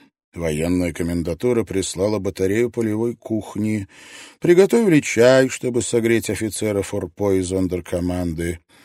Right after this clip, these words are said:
На обед высший офицерский состав вернулся в город,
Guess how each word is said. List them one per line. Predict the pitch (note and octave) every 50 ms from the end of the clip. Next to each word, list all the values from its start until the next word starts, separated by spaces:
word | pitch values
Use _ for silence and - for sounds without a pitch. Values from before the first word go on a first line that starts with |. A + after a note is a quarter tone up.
| _ _ _ _
На | - F2+ F#2+ F#2 F2
обед | E2+ D2 C3+ B2 D3+ D#3 -
высший | A#2+ A2 C3 C#3+ - - - A#2
офицерский | G2 F#2+ F#2+ F2 G2 A2+ A#2 A2 - A2+ A2
состав | G2 - G2+ F#2+ - - - A2 A2+ A2
вернулся | G#2+ A2+ G#2+ A2 A#2 A#2 A2 - - B2 B2
в | C3 C#3
город, | F3 F3 D3 G#2 F2+ -